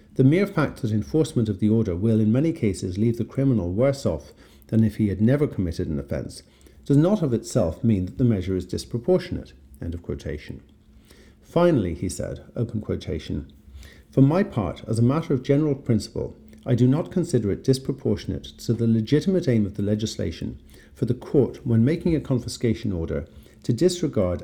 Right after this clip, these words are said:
outgoings associated with property obtained by a defendant as a result of or in connection with his criminal conduct.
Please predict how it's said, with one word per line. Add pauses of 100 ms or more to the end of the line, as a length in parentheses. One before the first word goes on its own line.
outgoings
associated
with
property
obtained
by
a
defendant (480)
as
a
result
of
or
in
connection
with
his
criminal
conduct.